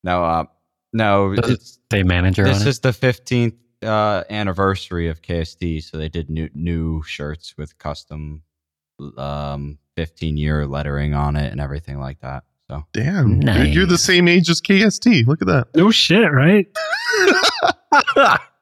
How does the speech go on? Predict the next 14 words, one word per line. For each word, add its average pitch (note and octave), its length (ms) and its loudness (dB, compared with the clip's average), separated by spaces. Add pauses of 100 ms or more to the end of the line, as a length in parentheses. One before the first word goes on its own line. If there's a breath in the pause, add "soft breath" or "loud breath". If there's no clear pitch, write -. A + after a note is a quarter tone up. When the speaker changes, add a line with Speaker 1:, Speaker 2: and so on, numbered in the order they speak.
(340)
Speaker 2:
You C#3 180 4
were D#3+ 80 6
still B2+ 240 0
pooping E3 380 4
your F3+ 100 4
pants B2+ 400 2
when A#2 140 4
they A2+ 340 2
founded A#2 460 0
that A2 180 0
company. D#2+ 460 0 (120)
Speaker 1:
I'm E3+ 180 2
s-, - 340 -8
uh, D#3+ 140 2